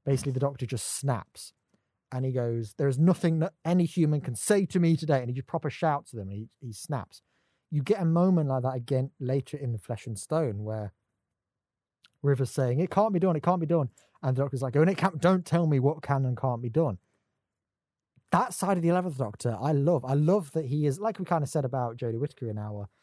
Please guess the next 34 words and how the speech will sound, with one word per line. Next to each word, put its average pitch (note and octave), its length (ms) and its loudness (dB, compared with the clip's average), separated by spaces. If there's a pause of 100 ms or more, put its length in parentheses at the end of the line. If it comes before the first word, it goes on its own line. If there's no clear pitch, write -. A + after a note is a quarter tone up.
(360)
Flux C#3+ 360 -4
Part A2 260 -6
One F3 180 2
review, G#2+ 300 -4 (1120)
when F3+ 360 2
it's F3 140 -2
kind E3+ 240 -2
of D3 80 0
like, D3+ 320 0 (260)
"I'm F#3 100 2
a E3 40 2
bit B2+ 140 -2
more G#2+ 100 -2
happier, E3+ 400 -2
I'm A#2+ 140 -4
younger, F3 580 2
I'm C3+ 180 -4
all D#3+ 180 0
this C#3+ 180 -2
kind C#3 200 -2
of B2 100 -4
thing." C3 280 -2
But A2 80 -6
then C3+ 140 0
it's B2 100 -8
like, B2 260 -4
when C3+ 120 -2
it C3+ 80 -10
comes A#2 200 -2
down D#3 360 0
to A#2 160 -6
it, G2+ 60 -4
it's A#2 100 -8
like, A2 160 -8